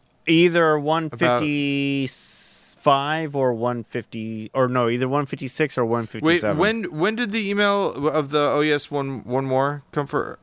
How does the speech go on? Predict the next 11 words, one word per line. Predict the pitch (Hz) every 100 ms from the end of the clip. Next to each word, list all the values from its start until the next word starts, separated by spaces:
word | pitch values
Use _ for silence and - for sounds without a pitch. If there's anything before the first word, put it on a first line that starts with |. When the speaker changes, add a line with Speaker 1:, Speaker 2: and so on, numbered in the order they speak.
| _ _ _ - - -
Speaker 2:
Or, | 131
Speaker 1:
February | 139 135 127
Speaker 2:
or | 120
Speaker 1:
twentieth. | 139 101 80
Speaker 2:
"Oops, | 135 131
one | 147 131
more"? | 131 135 - _
Speaker 1:
February | - 120 127 117
twentieth. | 123 98 80 - _ _ _ _ _ _ _ _ _ _ _ _ _ _ _ _ _ _ _ _ -
Speaker 2:
Except | 143 - - 175 180 -
for | - 120 113 110 127